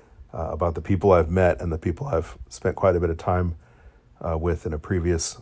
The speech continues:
in a previous life, so to speak. But, um, so I wouldn't be surprised. I don't know, uh,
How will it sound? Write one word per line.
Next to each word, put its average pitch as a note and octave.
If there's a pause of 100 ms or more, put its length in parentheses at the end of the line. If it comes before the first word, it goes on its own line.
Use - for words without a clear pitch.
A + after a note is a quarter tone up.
(100)
in G2
a F2
previous F2+
life, F#2+ (120)
so F2+
to E2+
speak. - (640)
But, E2+
um, D#2+ (140)
so B2
I D3+
wouldn't D#3
be C3+
surprised. A#2 (240)
I F2+
don't G2+
know, F#2 (240)
uh, -